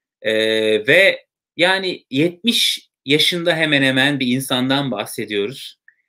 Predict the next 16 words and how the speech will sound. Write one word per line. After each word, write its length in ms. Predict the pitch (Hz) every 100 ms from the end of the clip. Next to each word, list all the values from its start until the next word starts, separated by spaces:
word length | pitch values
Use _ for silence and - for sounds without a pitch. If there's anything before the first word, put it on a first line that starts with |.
| _ _ _ _ _
Hemen 440 | - - 254 226 196
hareket 500 | 165 156 151 170 170
alıp 360 | 135 120 120 - _ _ _ _ _
o 200 | 190 254
gün, 380 | 170 147 110 101 _ _ _ _
e, 460 | 104 101 101 98 95
kesip 480 | - 143 - 143 -
biçmeye 440 | 131 - 135 127
başlayarak 720 | 110 117 - 156 131 131 143 -
üç 280 | 196 214 -
hatta 480 | 175 - 180 170 131
dört 340 | 139 196 208 -
gününü 500 | 143 120 113 101 98 _ _ _ -
o 160 | 185
işe 460 | 170 135 139 107 104
verip, 440 | 151 175 170 190